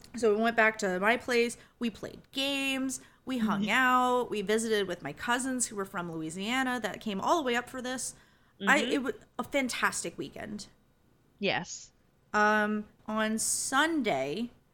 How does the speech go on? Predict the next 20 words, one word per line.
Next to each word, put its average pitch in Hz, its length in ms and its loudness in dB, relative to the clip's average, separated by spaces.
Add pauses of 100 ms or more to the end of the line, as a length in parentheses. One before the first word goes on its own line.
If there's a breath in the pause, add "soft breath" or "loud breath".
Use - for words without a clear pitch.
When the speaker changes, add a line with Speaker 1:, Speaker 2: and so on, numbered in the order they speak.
(300)
Speaker 1:
my 214 180 0
cousins 294 440 -2
were 330 120 -2
supposed 269 340 -4
to 214 80 -4
fly 220 400 0
out. - 440 -2 (580)
Speaker 2:
Yeah. 214 220 0 (760)
Speaker 1:
And 196 800 -2
my 185 120 -2
dad 214 260 4
was 277 100 0
supposed 214 220 0
to - 20 -20
be 208 80 -2
flying 170 360 -4
home. 240 520 -4 (1300)
Instead, 262 480 0
what 220 140 2
happened 196 520 -2